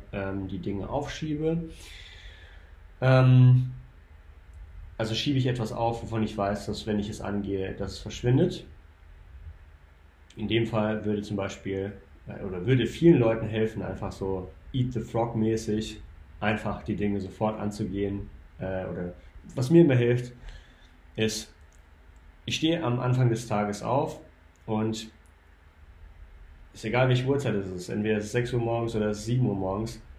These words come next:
ich mach den Task, der mir am allergrößten auf den Sack geht.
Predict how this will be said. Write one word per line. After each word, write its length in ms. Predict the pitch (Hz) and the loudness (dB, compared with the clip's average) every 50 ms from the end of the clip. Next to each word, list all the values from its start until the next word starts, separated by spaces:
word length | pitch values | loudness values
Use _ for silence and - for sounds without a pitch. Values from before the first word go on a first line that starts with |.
| - - | -14 -12
ich 120 | 101 98 110 | -10 -4 -2
mach 280 | 113 131 131 127 - - - - - - | 0 0 0 -2 -6 -10 -16 -14 -6 -2
den 180 | 127 139 147 135 | 0 2 2 0
Task, 500 | - - 120 113 120 123 - - - - | 0 -2 -2 -2 -2 -2 -4 -6 -6 -4
der 120 | 107 104 | -4 -2
mir 160 | 101 98 92 | -2 -2 -4
am 120 | 90 90 - - | -4 -6 -6 -4
allergrößten 1080 | - 120 143 147 139 135 - - - - - - 110 110 113 113 - - 110 107 107 - | -2 0 0 2 0 0 -2 -6 -10 -16 -10 -4 -2 0 0 -2 -2 -6 -8 -8 -8 -6
auf 200 | 92 95 98 - - | -6 -8 -6 -6 -8
den 160 | 104 95 90 | -8 -8 -8
Sack 280 | - 98 92 - - | -8 -8 -8 -8 -8
geht. 260 | - - - - - | -10 -12 -12 -12 -16